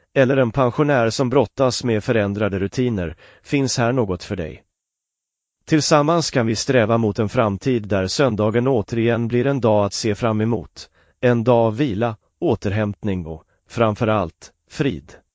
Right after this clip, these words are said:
Välkommen till resan mot en ångestfri söndag. Vad är söndagsångest?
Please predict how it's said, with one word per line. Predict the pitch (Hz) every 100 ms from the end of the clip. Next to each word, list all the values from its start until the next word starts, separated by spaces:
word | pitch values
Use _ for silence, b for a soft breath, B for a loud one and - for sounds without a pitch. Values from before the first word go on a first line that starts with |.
| _ _ _ _ _ _ _ _
Välkommen | 123 190 147 - 180 185
till | 156 120
resan | 165 131 90 147 170
mot | 117 104 135
en | 156
ångestfri | 160 107 104 - - 95 87
söndag. | - 101 95 82 - _ _ _ _ _ _ _ _ _ _ _ _ _ _ _ _ _ _ _ _ _ _ _ _ -
Vad | 131 135
är | 110
söndagsångest? | - 143 107 98 - 123 147 87 - -